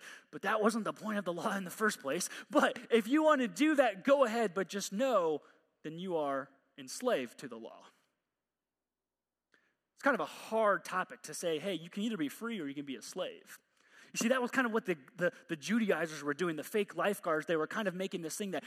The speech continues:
either you need to lean onto something other than Jesus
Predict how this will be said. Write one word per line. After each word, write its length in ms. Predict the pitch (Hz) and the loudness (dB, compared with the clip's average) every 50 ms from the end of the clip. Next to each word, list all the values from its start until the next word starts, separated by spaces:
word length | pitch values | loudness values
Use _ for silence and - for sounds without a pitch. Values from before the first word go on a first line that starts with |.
| - 233 - | -10 -4 2
either 200 | 226 240 208 214 | 2 4 4 4
you 300 | 185 165 156 226 285 302 | 0 2 2 4 4 6
need 220 | 311 302 294 208 | 6 4 4 4
to 140 | - 220 220 | 4 0 0
lean 380 | 185 180 208 247 247 254 262 - - | 0 2 2 2 2 2 2 0 0
onto 260 | 196 220 220 - 220 | -2 -2 0 -2 -4
something 680 | 196 - - - 254 226 220 - - - 226 202 190 - - - - - - _ _ - | -4 -2 0 0 0 0 0 -4 -6 -6 -6 -6 -6 -10 -12 -18 -20 -20 -20 _ _ 2
other 260 | 190 196 226 214 269 220 | 4 4 4 4 2 2
than 200 | 208 208 190 156 | 2 2 0 0
Jesus 400 | 139 180 175 160 165 196 185 | -4 -4 -4 0 0 -2 -2